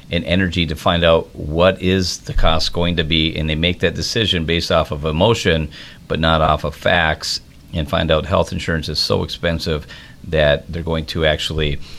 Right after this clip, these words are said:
spend down their retirement assets way too, uh, fast. And it's,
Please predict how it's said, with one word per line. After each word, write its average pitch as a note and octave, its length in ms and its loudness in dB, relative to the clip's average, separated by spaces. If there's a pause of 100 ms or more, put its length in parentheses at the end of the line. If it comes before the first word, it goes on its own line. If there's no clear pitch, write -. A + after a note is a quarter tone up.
(160)
spend E2 360 0
down D#2 280 2
their D2 280 0
retirement D#2 540 -2
assets D2+ 460 -4
way D#2+ 240 -2
too, - 300 -6 (180)
uh, E2 220 -8
fast. - 520 -4 (360)
And D2 220 -4
it's, - 200 -8